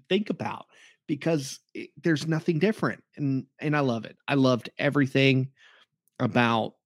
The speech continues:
um, about their pairing. I honestly, I honestly hope it keeps on going.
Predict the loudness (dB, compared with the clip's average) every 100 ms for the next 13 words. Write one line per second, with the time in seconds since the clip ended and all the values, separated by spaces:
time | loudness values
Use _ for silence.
0 | _ _ _ _ _ 0 2 0 -4 -12
1 | -20 _ _ _ _ _ -4 0 0 -2
2 | -16 -6 2 4 2 0 2 2 0 -2
3 | -10 _ _ _ _ 0 2 4 4 2
4 | 0 0 0 2 2 -2 -12 -12 -8 -4
5 | -2 -2 0 0 2 0 -2 -6 -4 -4
6 | 0 2 2 2 -2 -6